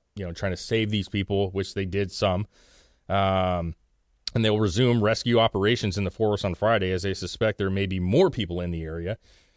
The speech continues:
Uh, that's bad. But check this out. April thirteenth, twenty, let's see,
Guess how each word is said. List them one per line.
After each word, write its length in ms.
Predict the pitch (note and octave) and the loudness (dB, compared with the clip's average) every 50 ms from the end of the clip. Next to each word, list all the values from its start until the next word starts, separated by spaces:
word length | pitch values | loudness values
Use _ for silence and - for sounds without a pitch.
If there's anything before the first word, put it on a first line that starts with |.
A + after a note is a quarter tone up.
| _ _ _ _ - | _ _ _ _ -10
Uh, 460 | - F#2 G2 G2 G2+ G2 F#2 F#2 F2+ | -6 -4 -2 0 0 0 0 0 -2
that's 300 | E2 F#2 A2 A#2+ - - | 0 0 0 0 0 -4
bad. 420 | - F#2 F2+ E2+ D#2+ E2 F2 F2+ - - | -6 -4 -4 -4 -4 -6 -8 -8 -12 -10
But 240 | F#2+ F#2+ G#2+ A2 - - | -4 -2 -2 -2 -2 -2
check 220 | - F3 - - | -2 -2 -2 -2
this 200 | A#2 C3+ C3 - | -4 -6 -6 -6
out. 160 | D#2+ D#2 D#2 | -8 -8 -6
April 200 | G#2 C#3 - B2+ | -6 -4 -4 -4
thirteenth, 500 | - - C3+ B2 - - - B2+ B2 G#2 | -2 -2 -2 -2 -2 -4 -4 -4 -4 -4
twenty, 440 | - - - A#2+ A#2 A#2+ A#2 A2 G#2+ | -6 -6 -6 -4 -4 -4 -4 -4 -6
let's 100 | - - | -8 -8
see, 280 | - G#2 F#2+ F2 D2+ D2 | -8 -6 -6 -6 -6 -10